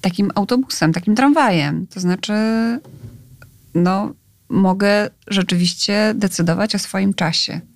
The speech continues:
Mogę sobie spróbować gdzieś dojechać. Mogę sobie odwiedzić kogoś, kogo chcę odwiedzić.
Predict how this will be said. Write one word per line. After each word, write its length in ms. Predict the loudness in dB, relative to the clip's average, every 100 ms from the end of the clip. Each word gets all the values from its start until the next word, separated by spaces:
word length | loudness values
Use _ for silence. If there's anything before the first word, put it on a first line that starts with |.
| _ -4
Mogę 220 | -2 0
sobie 600 | -2 -2 0 0 0 0 -4 -12
spróbować 640 | -10 -2 2 2 0 -6
gdzieś 240 | -4 -4 -2
dojechać. 480 | -2 -2 -4 -4
Mogę 200 | -2 0
sobie 300 | -2 -4 -2
odwiedzić 460 | -2 0 2 0 -2
kogoś, 300 | -6 -6 -6
kogo 240 | -6 -6
chcę 200 | -6 -6
odwiedzić. 400 | -6 -6 -8 -10